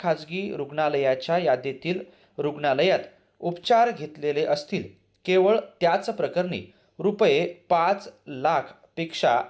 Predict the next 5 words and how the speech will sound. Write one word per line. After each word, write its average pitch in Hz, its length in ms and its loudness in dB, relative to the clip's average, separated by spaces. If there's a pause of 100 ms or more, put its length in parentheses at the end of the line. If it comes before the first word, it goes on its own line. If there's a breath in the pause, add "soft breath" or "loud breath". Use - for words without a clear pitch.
(140)
जास्त 180 440 0
रकमेच्या 143 720 -2 (420 soft breath)
वैद्यकीय 196 720 0
खर्चाच्या 156 560 0
प्रतिपूर्तीस 170 840 -6